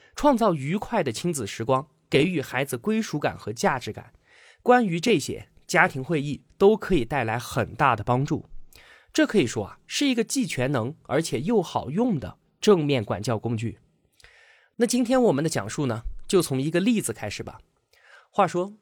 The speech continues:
有一对夫妇，他们有三个孩子，其中最小的六岁，最大的十四岁。有件事情啊，一直都让妈妈非常的头疼，就是每天下班回到家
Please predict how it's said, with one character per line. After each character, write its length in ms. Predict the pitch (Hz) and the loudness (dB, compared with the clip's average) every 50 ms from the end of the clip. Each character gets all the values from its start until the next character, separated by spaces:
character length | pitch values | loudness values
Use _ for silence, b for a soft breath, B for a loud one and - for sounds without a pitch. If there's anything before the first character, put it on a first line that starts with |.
| _ _ - | _ _ -2
有 180 | 139 135 123 139 | 0 0 0 2
一 40 | |
对 140 | 143 180 156 | 2 2 0
夫 160 | - - 196 | 0 -2 -6
妇， 240 | 196 - 233 190 - _ _ _ _ _ | -6 -4 -6 -8 -8 _ _ _ _ _
他 140 | - - 196 | 0 0 4
们 80 | 196 180 | 4 4
有 100 | 139 110 | 2 2
三 240 | - - 175 180 196 | 0 0 0 0 0
个 80 | 208 | -2
孩 200 | 151 113 101 90 | -6 -8 -10 -14
子， 180 | - - - - _ _ _ _ _ - | -14 -14 -16 -16 _ _ _ _ _ -6
其 160 | - 226 240 | -4 -2 0
中 120 | 285 294 | 0 0
最 160 | 269 - 294 240 | 0 0 -2 -2
小 240 | - - 123 107 | 0 -2 -4 -2
的 120 | 107 123 151 | -2 -2 0
六 180 | 196 220 175 | 2 2 0
岁， 240 | - - 120 - - _ _ | 0 -2 -6 -6 -6 _ _
最 200 | - - 160 135 | 0 0 0 2
大 200 | - 127 123 117 | 2 0 -2 -2
的 80 | - 101 | -4 -4
十 220 | - - - 120 | -10 -6 -6 -6
四 220 | - - 190 156 117 | -4 -4 -4 -4 -6
岁。 200 | - - - _ _ _ b b b b b b b b b b b b | -6 -10 -14 _ _ _ b b b b b b b b b b b b
有 140 | 208 220 | 2 2
件 160 | 214 262 294 269 | 4 2 0 -2
事 180 | - 320 277 | -2 -4 -4
情 160 | - - 117 | -4 -6 -10
啊， 200 | 92 - - - _ - | -10 -12 -18 -20 _ -6
一 180 | 233 269 269 - | 0 0 0 2
直 120 | - 165 | 2 0
都 120 | 165 175 | 0 2
让 180 | 175 160 139 131 | 0 0 0 0
妈 160 | 143 147 151 | 0 0 0
妈 180 | 165 151 104 98 | 0 0 -2 -4
非 240 | - - 190 208 220 | -4 -2 -2 -2 -2
常 220 | 202 - 113 113 | -2 -4 -4 -2
的 100 | 123 117 | -2 -4
头 220 | - - 110 113 | -4 -4 -4 -4
疼， 180 | 113 107 - - - _ _ _ b b b b b b b | -4 -6 -10 -14 -16 _ _ _ b b b b b b b
就 140 | 254 269 240 | 0 0 0
是 100 | - 233 | 2 0
每 160 | 190 135 110 | 0 0 -2
天 300 | - 165 165 165 190 _ _ _ | -2 -2 -4 -4 -4 _ _ _
下 220 | - - 202 170 147 | -4 4 4 4 4
班 140 | 156 147 | 4 -2
回 120 | 143 143 131 | -2 -2 -2
到 160 | 143 135 120 | 0 0 0
家 280 | 123 127 117 123 - | 0 -2 -4 -4 -6